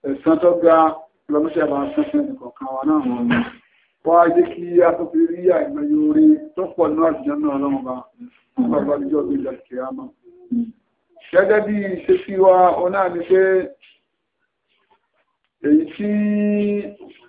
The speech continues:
a bá bára wa sọ lórí lánàá tó jẹ́ àwọn àyá àti náà Al-Qur'an Al-Karim, a ṣe àtúnyẹ̀wò rẹ̀ ní kíákíá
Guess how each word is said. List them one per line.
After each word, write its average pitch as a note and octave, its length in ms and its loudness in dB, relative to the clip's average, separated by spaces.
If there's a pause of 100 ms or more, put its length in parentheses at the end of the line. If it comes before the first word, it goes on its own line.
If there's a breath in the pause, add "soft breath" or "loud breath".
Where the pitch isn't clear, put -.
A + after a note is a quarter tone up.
(120)
a F3 120 4
bá F#3+ 200 4
bára F#3 300 4
wa F3+ 140 2
sọ - 140 -2
lórí F#3 320 4
lánàá F#3+ 300 4
tó F3 100 0
jẹ́ F3+ 180 4
àwọn E3+ 220 4
àyá D3+ 260 4
àti F3+ 200 0
náà E3+ 120 2
Al-Qur'an E3 320 -2
Al-Karim, D3 600 -4 (1120)
a F3 320 4
ṣe D#3+ 400 0
àtúnyẹ̀wò D#3+ 680 4
rẹ̀ C#3+ 300 -2 (1500)
ní F#3 640 2
kíákíá F3+ 840 4